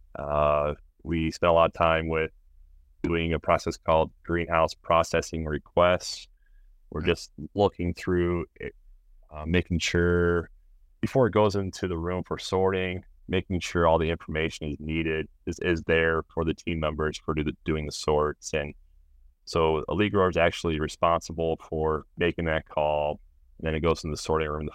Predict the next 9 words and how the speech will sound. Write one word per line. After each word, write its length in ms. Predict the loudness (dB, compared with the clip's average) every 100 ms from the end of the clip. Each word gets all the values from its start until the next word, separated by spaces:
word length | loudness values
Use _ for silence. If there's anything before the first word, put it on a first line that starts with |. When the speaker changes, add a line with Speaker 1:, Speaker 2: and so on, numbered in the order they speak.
| 0
Speaker 1:
following 440 | 4 4 2 -4
week 340 | -4 -4 -4 -6 -8
and 160 | -10 -12 _ _ _ -20 _
just 180 | -14 -2
really 160 | 0 0
minimizes 580 | -2 0 2 0 -2
questions. 880 | -10 2 2 2 -6 -6 -6 -8 -8 -6
And 260 | -6 -8 -14 -20 -20 -20 _
Speaker 2:
Yeah. 200 | -6 -6